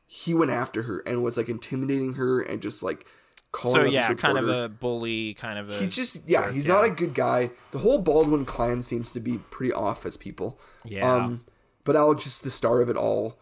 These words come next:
Speaker 1: who now is being put up for manslaughter charges.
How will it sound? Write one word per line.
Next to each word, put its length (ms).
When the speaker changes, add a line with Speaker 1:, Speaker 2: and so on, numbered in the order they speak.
Speaker 1:
who 120
now 240
is 120
being 340
put 160
up 100
for 140
manslaughter 920
charges. 580